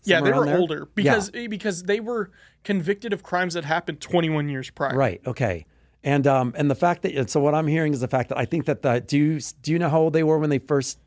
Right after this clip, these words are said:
Speaker 2: got married or anything like that?
Speaker 1: No, but
Speaker 2: Is
Speaker 1: I'm
Speaker 2: any
Speaker 1: pretty
Speaker 2: facts
Speaker 1: sure
Speaker 2: on
Speaker 1: we could
Speaker 2: that?
Speaker 1: find out.
Speaker 2: Yeah, because I feel like they were married at a very young age. And, um, at that age, it's, if they were some sort of sweethearts or whatever, <laughs> they were very much in it, locked in for love forever.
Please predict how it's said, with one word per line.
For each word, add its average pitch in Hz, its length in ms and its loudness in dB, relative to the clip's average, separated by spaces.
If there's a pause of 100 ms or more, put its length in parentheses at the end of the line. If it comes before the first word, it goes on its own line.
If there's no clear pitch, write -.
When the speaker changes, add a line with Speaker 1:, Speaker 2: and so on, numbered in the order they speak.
Speaker 2:
got 135 180 0
married 135 240 0
or 151 60 -2
anything 151 200 -2
like 151 140 -4
that? 160 140 2
Speaker 1:
No, 196 180 2
but 170 100 -4
Speaker 2:
Is 170 60 -2
Speaker 1:
I'm 143 40 -4
Speaker 2:
any 131 100 0
Speaker 1:
pretty - 60 -2
Speaker 2:
facts 135 180 0
Speaker 1:
sure 151 80 -2
Speaker 2:
on 143 40 -2
Speaker 1:
we 143 60 -2
could 143 60 -2
Speaker 2:
that? - 100 -8
Speaker 1:
find 139 240 -6
out. 156 280 -2
Speaker 2:
Yeah, 113 120 -2
because 110 220 -2
I 135 80 2
feel 185 160 0
like 175 160 2
they 156 100 2
were 139 100 2
married 131 280 4
at 113 100 2
a 104 60 2
very 120 320 0
young 107 220 0
age. 98 300 -4 (360)
And, 113 180 -2
um, 107 140 2
at 113 160 -2
that 143 180 2
age, 123 220 0
it's, 95 120 -8
if - 120 -6
they 127 140 2
were 110 220 0 (380)
some 170 300 -2
sort 156 180 2
of 117 80 0
sweethearts 113 500 -2
or 107 40 -4
whatever, 101 400 2
<laughs> - 80 -12
they 113 120 -2
were 170 140 0
very 113 400 -2 (260)
much - 220 -4
in - 220 -8
it, 160 160 -10
locked 131 360 -4
in 135 160 0
for 135 140 -2
love 123 220 -2
forever. 101 420 -2